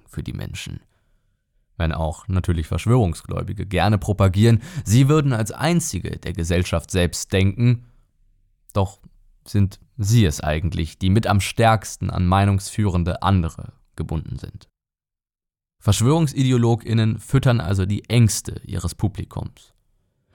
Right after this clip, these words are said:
Aber sie sprechen ihnen parallel auch zu, in der Gesellschaft eine besonders hervorgehobene Rolle zu haben,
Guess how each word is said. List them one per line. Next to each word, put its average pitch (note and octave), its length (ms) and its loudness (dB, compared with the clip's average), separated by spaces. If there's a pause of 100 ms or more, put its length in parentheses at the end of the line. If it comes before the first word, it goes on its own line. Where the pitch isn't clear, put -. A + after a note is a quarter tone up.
(120)
Aber C#3 200 6
sie D#3 140 0
sprechen A#2 420 -2
ihnen C3 260 0
parallel G2+ 480 2
auch - 220 -4
zu, C3 400 -4
in C3 160 -4
der C#3 120 0
Gesellschaft B2 720 2
eine C3 180 -4
besonders A#2+ 600 2
hervorgehobene A2 960 0
Rolle G2 320 2
zu - 240 -12
haben, - 340 -10